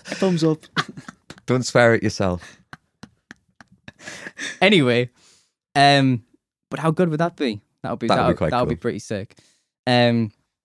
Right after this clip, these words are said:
Speaker 3: I mean, w-, we need to kind of,
Speaker 2: That
Speaker 3: like,
Speaker 2: would take some planning.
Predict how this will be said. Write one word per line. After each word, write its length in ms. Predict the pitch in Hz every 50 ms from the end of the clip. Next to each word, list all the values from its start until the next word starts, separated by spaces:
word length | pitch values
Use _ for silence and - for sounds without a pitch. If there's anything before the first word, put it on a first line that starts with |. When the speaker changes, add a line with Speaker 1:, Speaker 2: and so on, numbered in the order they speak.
| _ _ _ _ _ _ _ _ _ _ -
Speaker 3:
I 60 | 131
mean, 160 | 135 131 120
w-, 200 | 123 - - 123
we 80 | 127 131
need 220 | 127 131 127 120
to 60 | 123
kind 220 | - - 123 113 113
of, 60 | 113
Speaker 2:
That 80 | 120 123
Speaker 3:
like, 100 | 113 107
Speaker 2:
would 60 | 107
take 200 | - 113 101 90
some 180 | - - 95 85
planning. 460 | - - 98 85 82 82 80 82 85